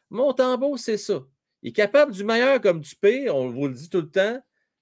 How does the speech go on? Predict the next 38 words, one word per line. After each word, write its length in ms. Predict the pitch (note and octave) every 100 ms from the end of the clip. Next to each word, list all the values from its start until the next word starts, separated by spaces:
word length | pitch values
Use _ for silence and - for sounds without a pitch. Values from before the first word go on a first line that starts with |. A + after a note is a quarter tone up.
| _
Il 40 |
peut 120 | - D3+
faire 180 | A3+
des 140 | E3 C#3+
gros 320 | E3 C4+ B3
saves, 480 | - G#3+ A#3 B3 G#3+ -
puis 100 | C#3+
à 120 | C#3
soir, 300 | E3+ G3 G#3
on 60 |
le 60 | E3+
voit 200 | D#3+ F3+
encore. 500 | E3+ F3+ G3 A3+ A3 _ _ _ _
T'es, 160 | A2 G#2+ -
il 100 | C3
était 200 | C3+ G3+
bon 100 | C#4
en 80 | C4
première 300 | G3+ G3+ G3+
période, 560 | F3+ F3 G3+ G#3+ G#3 _ _ _ -
puis 100 | D#3+
là, 140 | G3+
sur 200 | - D3
ce 60 | C3
but-là, 220 | D3 F#3+
je 40 |
suis 100 | -
désolé. 460 | D#3+ C#3 C#3+ F3+ F3+ _ _ -
En 160 | F3
même 200 | G#3+ A3+
temps, 240 | - B3+ B3+
je 160 | F#3+
sais, 220 | F3+ - E3
c'est 120 | -
pas 100 | F#3+
évident, 380 | E3 D#3 G3+ G3+
tu 80 | -
sais, 380 | F#3+ F#3+ F#3